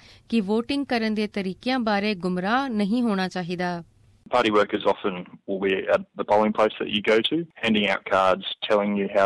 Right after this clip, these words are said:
Speaker 2: to cast your vote. This is an instructional piece only. Your vote is your vote. You do not need to follow anybody's instruction as to how you vote. This is simply an instruction for if you're a supporter of a particular political party, this is how they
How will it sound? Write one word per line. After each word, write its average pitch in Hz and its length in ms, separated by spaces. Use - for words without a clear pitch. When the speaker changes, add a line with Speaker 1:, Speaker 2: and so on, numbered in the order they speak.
Speaker 2:
to 110 120
cast 104 320
your 101 160
vote. 175 220
This 123 200
is 101 80
an 95 100
instructional 92 640
piece - 240
only. 98 260
Your 113 180
vote 98 200
is 92 100
your 101 160
vote. 156 240
You 98 120
do 101 140
not 98 160
need 95 180
to 90 120
follow 98 260
anybody's 95 400
instruction 104 500
as 95 200
to - 100
how 101 100
you 98 120
vote. 143 240
This 110 200
is - 120
simply 98 360
an 92 80
instruction 92 580
for 95 80
if - 100
you're 92 200
a - 40
supporter 95 460
of 101 80
a - 100
particular 98 540
political 98 400
party, 123 220
this 101 220
is - 100
how 90 140
they 92 80